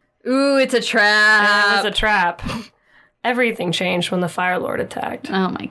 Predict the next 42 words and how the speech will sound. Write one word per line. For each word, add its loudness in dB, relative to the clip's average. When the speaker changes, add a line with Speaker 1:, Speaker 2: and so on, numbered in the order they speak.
Speaker 1:
god. -6
Speaker 2:
It's -2
not 0
the -4
Fire -6
Lord, -4
it's -8
the -18
Fire -18
Nation. -2
I'm -2
sorry, -2
I'm 0
a -4
fake -4
fan. -2
So, 0
Eric 0
Huss -2
escaped, -4
obviously, 0
'cause -4
this -4
was -2
the -4
setup, -2
but 0
the 2
Speaker 1:
Right. 4
Speaker 2:
dragons 0
were 0
trapped -2
and -2
eventually 0
burned 0
to -2
little 0
more 2
than 0
cinders. -2
Speaker 1:
Ooh. 2
Speaker 2:
However, 0